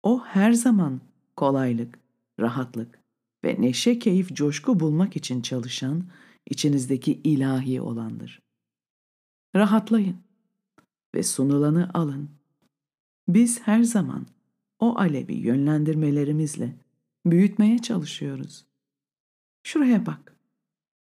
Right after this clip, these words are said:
Güzel bir fikir paylaşalım. Bir yürüyüşe çıkmak iyi olacak. Küçük ve kıymetli şekillerde ışığınızı parlak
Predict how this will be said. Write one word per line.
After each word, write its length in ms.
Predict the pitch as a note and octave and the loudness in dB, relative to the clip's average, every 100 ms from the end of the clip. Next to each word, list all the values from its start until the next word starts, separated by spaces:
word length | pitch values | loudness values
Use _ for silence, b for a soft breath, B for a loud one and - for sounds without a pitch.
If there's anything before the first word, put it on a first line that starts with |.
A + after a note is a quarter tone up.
| - | 0
Güzel 400 | F3 D#3 F3 F#3+ | 2 4 4 4
bir 80 | F#3+ | 2
fikir 420 | - F#3 F#3+ F3+ | 0 0 0 0
paylaşalım. 680 | F3+ D#3+ D#3+ - - - E3+ _ _ _ _ _ _ _ - | -2 -2 -6 -8 -12 -12 -14 _ _ _ _ _ _ _ -2
Bir 220 | F3 A#3+ | 4 4
yürüyüşe 500 | B3+ B3 A3 G#3+ A#3+ | 4 4 4 2 -2
çıkmak 420 | - G#3 F#3+ F3 - | -4 -4 -2 -2 0
iyi 200 | G3+ G#3+ | 2 4
olacak. 440 | G#3+ F#3+ D#3+ F3 - _ _ _ _ _ _ _ _ _ _ _ _ | 4 2 -2 -6 -14 _ _ _ _ _ _ _ _ _ _ _ _
Küçük 480 | - - A#3 A#3 - _ _ _ - | -8 -2 -2 -2 -10 _ _ _ -4
ve 100 | G3 | 0
kıymetli 460 | - G3+ F3+ F3+ F3+ | 4 6 4 4 0
şekillerde 760 | - F3+ F3 D#3 D3 D3 - - - _ _ _ b _ | -2 -4 -4 -4 -6 -8 -12 -18 -20 _ _ _ b _
ışığınızı 640 | C#3 C#3+ C3+ A2+ A2+ F2+ F2+ | -4 0 2 2 2 -2 -2
parlak 540 | G#2 G#2 C#3 F3+ - | -2 -2 -2 -6 -12